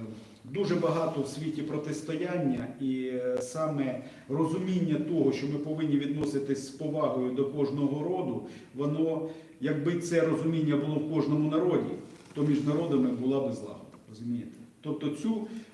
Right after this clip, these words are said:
е, традицію і цю,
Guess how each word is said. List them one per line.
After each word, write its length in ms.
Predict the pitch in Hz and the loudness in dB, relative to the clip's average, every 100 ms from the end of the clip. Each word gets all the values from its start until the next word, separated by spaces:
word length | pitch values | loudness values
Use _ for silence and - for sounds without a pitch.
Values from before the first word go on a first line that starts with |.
| - | -6
е, 260 | 135 131 127 | -2 0 0
традицію 880 | 127 156 147 190 196 - 143 131 131 | 0 0 0 -2 -4 2 6 6 4
і 600 | 131 147 143 139 135 135 | -2 4 6 6 4 0
цю, 520 | 135 - 175 160 - | -4 -8 0 0 0